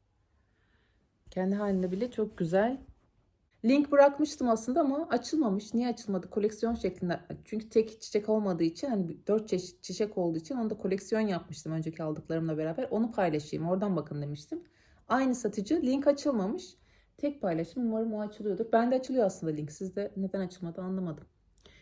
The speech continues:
Neyse hadi çıkalım, Ceyloş'u alalım gelelim, sonra yemeğimizi yapalım. Şimdi Ceylon'u aldım geldim. Hemen köfteyi yoğurdum, yuvaladım arkadaşlar. Köftemi yaptım, o pişti. O, o tamam. Sonra pilav yapacaktım, baktım ki şehriyem yok.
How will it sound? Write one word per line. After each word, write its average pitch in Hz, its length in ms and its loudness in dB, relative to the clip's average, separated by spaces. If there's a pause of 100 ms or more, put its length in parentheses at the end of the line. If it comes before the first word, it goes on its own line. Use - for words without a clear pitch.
(180)
Neyse 285 240 4
hadi 262 160 2
çıkalım, 262 340 4
Ceyloş'u 233 420 4
alalım 214 260 2
gelelim, 202 300 0
sonra 185 200 -4
yemeğimizi 160 440 -4
yapalım. 185 340 -8
Şimdi 220 140 4
Ceylon'u 220 180 6
aldım 214 280 6
geldim. 208 420 12
Hemen 196 360 6
köfteyi 156 600 0 (300)
yoğurdum, 180 560 8 (200)
yuvaladım 180 600 8 (100)
arkadaşlar. 156 640 -2
Köftemi 214 380 0
yaptım, 202 280 4
o 220 120 2
pişti. - 360 -2 (400)
O, - 40 8 (320)
o 254 100 -2 (100)
tamam. 220 260 6 (520)
Sonra 262 260 6
pilav 262 220 6
yapacaktım, 262 460 4
baktım 247 300 4
ki - 60 -6
şehriyem 208 460 2
yok. 156 140 0